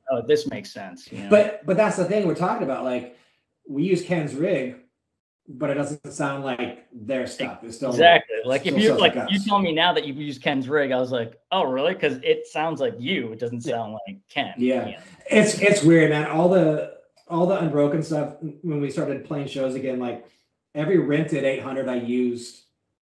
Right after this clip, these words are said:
Speaker 2: it still sounded, like, I'd watch videos and I'm like, "Yeah, it's still me." Like, it's, everything sounds like my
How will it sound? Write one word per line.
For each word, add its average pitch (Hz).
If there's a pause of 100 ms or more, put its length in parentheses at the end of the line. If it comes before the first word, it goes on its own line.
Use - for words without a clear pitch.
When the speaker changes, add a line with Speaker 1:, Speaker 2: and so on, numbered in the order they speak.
(160)
Speaker 2:
it -
still 139
sounded, 123 (680)
like, 139
I'd 147
watch 151
videos 131
and 123
I'm 117
like, 117
"Yeah, 220
it's -
still 170
me." 147
Like, 123
it's, -
everything 143
sounds 139
like 123
my 127